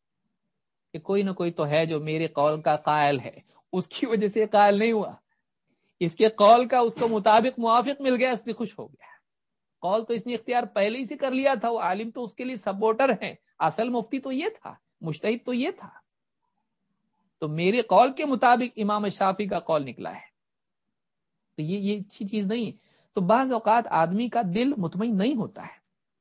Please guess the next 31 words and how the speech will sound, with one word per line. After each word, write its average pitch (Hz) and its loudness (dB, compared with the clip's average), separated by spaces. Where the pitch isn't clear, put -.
اس 147 -8
کا 175 -4
دل 185 0
مطمئن 180 -4
نہیں 175 -2
ہوتا 131 -10
ہے، 123 -18
اس 170 -10
کو 196 -2
معلوم 202 4
دل 220 4
میں 240 0
کھٹک 202 4
ہوتی 196 4
ہے، 127 -6
اگرچہ 202 -2
فلاں 196 0
عالم 190 0
نے 185 -4
کہا 165 2
ہے 190 0
کہ 185 -4
جائز 147 0
ہے، 135 -2
لیکن 165 -4
دلیل 165 -4
ان 190 -2
کی 214 -6
مضبوط 165 -6
نہیں 165 -8
ہے، - -20